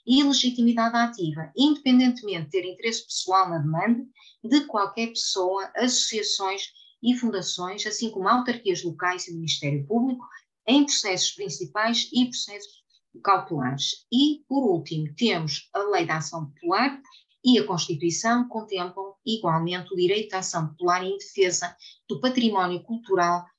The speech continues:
em sede de direito difuso. Em sede de processos judiciais, já na área do direito judicial, temos o Código de Processo Civil e, juntamente com a Constituição, que garantem o acesso aos tribunais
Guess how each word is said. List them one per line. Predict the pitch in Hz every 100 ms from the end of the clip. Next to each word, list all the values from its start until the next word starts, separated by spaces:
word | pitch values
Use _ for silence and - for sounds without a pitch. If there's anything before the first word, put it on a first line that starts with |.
| _
em | - 196
sede | - 208 208
de | 190
direito | 190 180 202 - 175
difuso. | 226 233 - 147 147 139 277 262 - _ _ _ _
Em | - 247
sede | - 294 247
de | 233
processos | - - 269 262
judiciais, | - 175 175 - 160 143 139
já | 151 160
na | 165
área | 170 202 208 185
do | 175
direito | 170 170 180 - 175 -
judicial, | 156 - 165 147 - 143 - - _ - - - _
temos | - 190 156 147 143 - _ _
o | 220 180
Código | 175 165 160
de |
Processo | - 165 151
Civil | - 165 156 196 - - _ _ _
e, | 202
juntamente | 175 196 180 185 180 165
com | -
a | 180
Constituição, | 175 156 160 143 147 - 202 233 247
que | 190
garantem | 175 190 240 226 170 156 156
o | 180
acesso | 214 - 226 -
aos | 165
tribunais | - 170 165 151 139